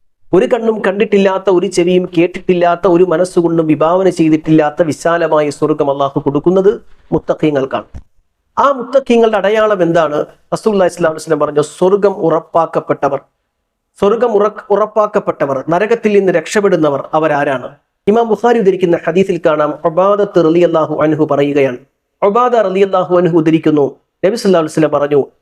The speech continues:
"മൻ ഷഹിദ അൻ ലാ ഇലാഹ ഇല്ലല്ലാഹു വഹ്ദഹു ലാ ശരീക ല," അല്ലാഹു അല്ലാതെ ഇലാഹില്ല എന്നും അല്ലാഹുവിന് പങ്കാളിയില്ല എന്നും അവൻ ഏകനാണെന്നും ഒരാൾ സാക്ഷ്യപ്പെടുത്തിയാൽ, "വ അന്ന മുഹമ്മദൻ അബ്ദുഹു വ റസൂലുഹു," മുഹമ്മദ് നബി അല്ലാഹുവിന്റെ അടിമയാണെന്നും അല്ലാഹുവിന്റെ റസൂലാണെന്നും ഒരാൾ സാക്ഷ്യപ്പെടുത്തിയാൽ,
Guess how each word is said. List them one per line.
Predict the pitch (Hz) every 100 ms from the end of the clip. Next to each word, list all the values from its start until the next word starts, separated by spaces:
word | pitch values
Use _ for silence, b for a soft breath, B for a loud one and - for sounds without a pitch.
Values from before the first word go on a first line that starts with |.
| -
"മൻ | 190
ഷഹിദ | 202 214 202 170
അൻ | 175
ലാ | 165 175 175
ഇലാഹ | 165 175 165
ഇല്ലല്ലാഹു | 156 170 156 151 180 170 156
വഹ്ദഹു | 151 - 151 147
ലാ | 170 147
ശരീക | 139 139 143 143
ല," | 139 135 - _ _
അല്ലാഹു | 190 240 262 233
അല്ലാതെ | 220 214 208 202
ഇലാഹില്ല | 180 208 190 196 190 185
എന്നും | 185 185 185 -
അല്ലാഹുവിന് | 165 202 214 196 190
പങ്കാളിയില്ല | 165 156 190 214 196 180 180
എന്നും | 180 175 180 180
അവൻ | 170 180
ഏകനാണെന്നും | 165 220 220 170 156 156 156
ഒരാൾ | 151 151 156
സാക്ഷ്യപ്പെടുത്തിയാൽ, | - 147 - 139 143 135 139 139 123 131 _ _ _ -
"വ |
അന്ന | 226 262 240
മുഹമ്മദൻ | 185 - 240 233 196 190
അബ്ദുഹു | 170 190 208 190
വ | 175
റസൂലുഹു," | 156 151 208 202 170
മുഹമ്മദ് | 170 156 226 226 208
നബി | 202 190
അല്ലാഹുവിന്റെ | - 165 196 214 202 190 180
അടിമയാണെന്നും | 151 180 214 196 180 170 170 165 -
അല്ലാഹുവിന്റെ | 156 196 190 180 170
റസൂലാണെന്നും | 156 - 208 196 180 170 165 151
ഒരാൾ | 156 151
സാക്ഷ്യപ്പെടുത്തിയാൽ, | 147 147 - 160 151 147 139 139 135